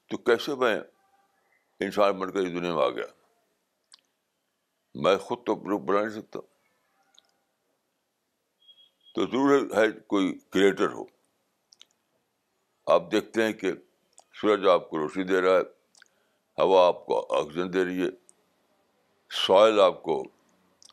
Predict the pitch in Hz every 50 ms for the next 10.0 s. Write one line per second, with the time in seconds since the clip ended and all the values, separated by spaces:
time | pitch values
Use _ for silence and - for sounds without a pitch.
0 | _ - - - - 92 92 98 101 104 101 98 - - - 73 82 90 90 95
1 | 95 90 65 - - _ _ _ _ _ _ _ _ _ _ _ _ _ _ _
2 | _ _ _ _ _ _ _ _ _ _ _ _ _ _ _ _ _ - - _
3 | - _ _ _ _ _ _ _ _ _ _ _ _ _ _ _ _ _ _ _
4 | - 65 65 85 87 95 104 107 101 95 87 80 - - 90 87 82 76 65 -
5 | _ _ _ _ _ _ - - - 90 104 98 92 90 - 98 87 82 85 90
6 | 90 78 - - - _ _ _ _ _ _ _ _ _ _ _ _ _ _ _
7 | _ _ _ _ _ _ _ _ _ _ - - 95 104 120 - - 127 120 120
8 | 120 - 151 151 147 - 131 113 120 - 139 120 - 113 110 107 98 - - -
9 | 120 - - - 107 98 87 - - _ - 95 95 101 117 120 113 104 - -